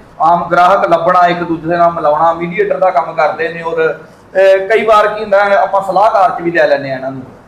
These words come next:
ਲੇਕਿਨ ਇਹਨਾਂ ਨੇ ਜੋ ਚਰਚਾ ਕੀਤੀ ਆ ਕਿ ਬਹੁਤ ਸਾਰੀਆਂ ਪਾਰਟੀਆਂ ਜਿਹੜੀਆਂ ਇਹਨਾਂ ਦਾ ਪੈਸਾ ਮਾਰਦੀਆਂ, ਔਰ ਜਿਹੜੇ ਪੈਸਾ ਮਾਰਦੇ ਆ,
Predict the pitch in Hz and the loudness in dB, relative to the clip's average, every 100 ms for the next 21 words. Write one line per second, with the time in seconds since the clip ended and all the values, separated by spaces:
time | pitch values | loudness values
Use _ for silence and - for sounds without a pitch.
0 | - 190 196 202 202 202 196 214 208 208 | -6 -4 -2 0 0 0 0 0 0 -2
1 | 190 - - 196 202 175 175 180 185 180 | 0 -2 2 0 0 -4 -8 0 0 2
2 | 190 185 - 202 240 - 160 175 180 190 | 0 -2 0 0 0 0 0 0 2 2
3 | 190 - - 156 165 208 208 156 139 139 | 0 -4 0 2 2 0 -2 -2 -4 -2
4 | 135 139 147 139 127 165 160 156 156 165 | -2 0 0 0 0 0 0 -2 -2 -2
5 | 175 - - - - - 196 202 214 196 | -4 -4 -20 -20 -20 -4 0 2 2 2
6 | 220 247 196 180 - 208 202 156 147 - | 2 2 2 2 2 0 2 2 2 0
7 | 185 180 190 - | 2 2 0 -4